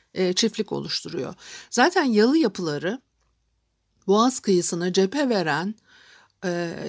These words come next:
geride birkaç yapıdan, e, oluşan bir, e, e, yapı kompleksinin,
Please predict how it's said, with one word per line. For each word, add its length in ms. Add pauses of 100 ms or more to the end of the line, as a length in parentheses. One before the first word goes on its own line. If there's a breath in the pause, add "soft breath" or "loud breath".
(140)
geride 640
birkaç 840
yapıdan, 680
e, 120
oluşan 800
bir, 500
e, 380 (560)
e, 80 (1300)
yapı 260
kompleksinin, 840